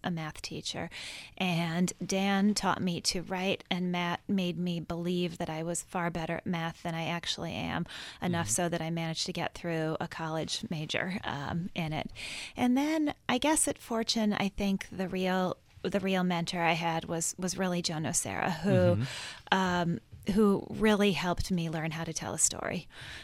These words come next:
Speaker 1: Um, when I got to Fortune, the knock on me was, "She's debatably smart, but totally unable to write." And I like to blame my three
Speaker 2: Perfect hire for a
Speaker 1: <laughs>
Speaker 2: magazine.
Speaker 1: I
Speaker 2: Maybe
Speaker 1: like
Speaker 2: she's smart,
Speaker 1: maybe
Speaker 2: but she
Speaker 1: she's
Speaker 2: can't
Speaker 1: smart,
Speaker 2: write.
Speaker 1: but she sure can't
Speaker 2: You're
Speaker 1: write.
Speaker 2: hired.
Speaker 1: <laughs> Well, I,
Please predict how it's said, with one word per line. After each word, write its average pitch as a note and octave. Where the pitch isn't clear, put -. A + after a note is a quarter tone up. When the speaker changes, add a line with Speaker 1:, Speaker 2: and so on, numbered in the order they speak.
Speaker 1:
Um, F3
when G3
I F#3
got F#3+
to F#3+
Fortune, E3+
the F3
knock E3
on D#3+
me E3
was, D#3+
"She's F3+
debatably F3
smart, D3+
but -
totally D3+
unable D3
to -
write." C#3
And F#3
I E3+
like F3
to -
blame E3
my E3
three -
Speaker 2:
Perfect F3+
hire G#3
for B2+
a A#2+
Speaker 1:
<laughs> A#2+
Speaker 2:
magazine. A2
Speaker 1:
I C#4
Speaker 2:
Maybe D#4
Speaker 1:
like B3+
Speaker 2:
she's F#3+
smart, D3
Speaker 1:
maybe C#4
Speaker 2:
but F3
she -
Speaker 1:
she's C4
Speaker 2:
can't F3+
Speaker 1:
smart, G#3+
Speaker 2:
write. D#3
Speaker 1:
but C3+
she C4
sure A3+
can't G#3
Speaker 2:
You're D#4
Speaker 1:
write. D4
Speaker 2:
hired. -
Speaker 1:
<laughs> -
Well, D4
I, C4